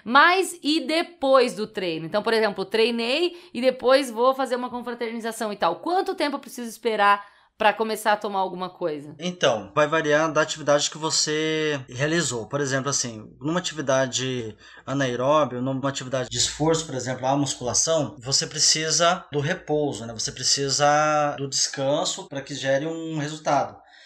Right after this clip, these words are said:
Speaker 2: Então, se você fez uma atividade anaeróbia e logo em seguida consumiu álcool, então, assim, você vai inibir a questão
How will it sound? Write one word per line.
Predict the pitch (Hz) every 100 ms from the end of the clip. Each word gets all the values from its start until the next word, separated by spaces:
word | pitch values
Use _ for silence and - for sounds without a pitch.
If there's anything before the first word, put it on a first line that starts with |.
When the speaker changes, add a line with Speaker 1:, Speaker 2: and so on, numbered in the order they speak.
| - -
Speaker 2:
Então, | 123 147 147
se | 170
você | 165 180 185
fez | 180 170
uma | 160 160
atividade | 151 147 135 139 135 127 113 120 120 113 104 _ _
anaeróbia | 131 143 135 123 143 165 131 113 - - -
e |
logo | 127 139 139
em |
seguida | - 135 139
consumiu | 135 143 139 - 135 139 143 123
álcool, | 143 175 - - 101 - - -
então, | - 123 139 147
assim, | 143 160 156 156 147
você | 131
vai | 143 147
inibir | 165 180 139 147 185 - - - - -
a | 131
questão | 135 151 147 - 147 160 156